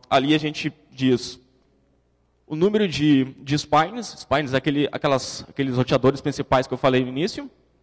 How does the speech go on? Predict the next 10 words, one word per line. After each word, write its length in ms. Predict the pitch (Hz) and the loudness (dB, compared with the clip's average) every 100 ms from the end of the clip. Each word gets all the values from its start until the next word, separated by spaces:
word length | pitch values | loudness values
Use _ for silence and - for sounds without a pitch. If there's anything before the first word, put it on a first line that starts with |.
| _ _ _ _ _ | _ _ _ _ _
o 80 | 156 | -2
número 340 | 165 185 190 | 2 4 4
de 180 | 165 147 | 2 4
roteadores 840 | 156 170 196 156 156 151 127 - - | 4 4 4 4 4 4 4 -2 -6
que 140 | - | -2
vai 140 | 139 139 | 0 2
ter 100 | 165 | 0
em 100 | 156 | 0
cada 220 | 160 147 | 2 2
rack 380 | 202 - - | 0 -2 -6